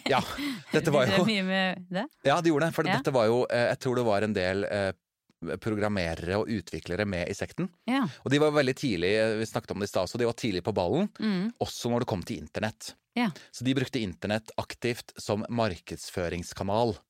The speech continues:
Speaker 2: Og det som er litt ekkelt her, Karoline, er
Speaker 1: Mm.
Speaker 2: at den hjemmesiden deres,
Speaker 1: Ja.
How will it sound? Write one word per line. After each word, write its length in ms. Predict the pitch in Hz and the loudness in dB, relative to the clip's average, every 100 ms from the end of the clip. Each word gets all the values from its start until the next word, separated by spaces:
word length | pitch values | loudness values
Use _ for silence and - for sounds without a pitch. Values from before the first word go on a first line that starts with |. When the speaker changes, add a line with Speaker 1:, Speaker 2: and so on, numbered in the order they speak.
| _ _ _ _ _ - - - - - | _ _ _ _ _ -20 -20 -20 -12 -4
Speaker 2:
Og 80 | 123 | 0
det 140 | 110 | 2
som 100 | 123 | 2
er 80 | 120 | 0
litt 100 | - | 0
ekkelt 280 | 101 - 110 | -6 -6 -2
her, 220 | 104 92 92 | 0 0 0
Karoline, 640 | 101 95 92 101 165 190 - - | -2 0 0 0 0 -2 -8 -4
er 160 | 98 98 | 0 0
Speaker 1:
Mm. 40 | |
Speaker 2:
at 180 | 160 165 | 0 0
den 300 | 107 110 - _ - | 0 0 -6 _ -4
hjemmesiden 680 | 117 117 92 82 - 85 85 | 0 0 0 -4 -6 -6 -2
deres, 440 | 90 139 175 - - _ _ _ | 0 0 -2 -10 -16 _ _ _
Speaker 1:
Ja. 220 | 202 156 | -10 -10